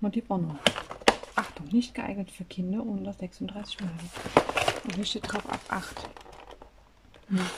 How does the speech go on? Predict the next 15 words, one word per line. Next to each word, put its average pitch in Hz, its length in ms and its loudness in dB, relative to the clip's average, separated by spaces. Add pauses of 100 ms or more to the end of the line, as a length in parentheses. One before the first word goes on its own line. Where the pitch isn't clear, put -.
(720)
Meine 180 280 -2
haben 175 140 -2
schon 185 160 0
eher 180 160 4
gefehlt, 175 580 0
muss - 140 6
ich - 120 4
mal - 100 0
sagen. - 300 0 (360)
Gucken 262 180 12
wir 208 80 10
jetzt - 140 0
mal 180 80 4
hier 165 160 2
rein. - 240 -4